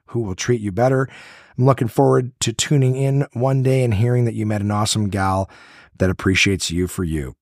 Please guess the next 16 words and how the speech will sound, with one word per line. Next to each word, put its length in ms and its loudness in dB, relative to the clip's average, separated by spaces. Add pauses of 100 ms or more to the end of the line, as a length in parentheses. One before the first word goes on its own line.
Appreciate 400 0
that, 160 -6
buddy. 160 -6
He 20 -12
goes, 140 -6
"Also, 280 4
thank 300 0
you 100 0
for 120 -2
the 80 -4
discretion 500 -2
when 120 -4
referring 380 -6
to 60 -4
our 120 -4
convo." 380 -2